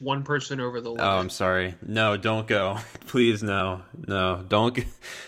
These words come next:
Speaker 2: it's only sixteen thousand two hundred ninety-nine. It is not sixteen thousand three hundred.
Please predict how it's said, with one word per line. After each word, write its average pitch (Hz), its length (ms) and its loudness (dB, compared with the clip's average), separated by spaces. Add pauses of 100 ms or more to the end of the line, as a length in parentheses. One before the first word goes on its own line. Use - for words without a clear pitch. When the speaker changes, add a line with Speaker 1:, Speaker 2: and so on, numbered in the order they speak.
Speaker 2:
it's - 420 -8
only 117 260 4
sixteen 123 440 -2
thousand 110 380 4
two 117 140 0
hundred 110 180 4
ninety-nine. 92 760 0 (560)
It 98 140 0
is 95 120 -4
not 104 320 4
sixteen 101 460 -4
thousand 87 380 -2
three 87 160 -6
hundred. 90 420 -2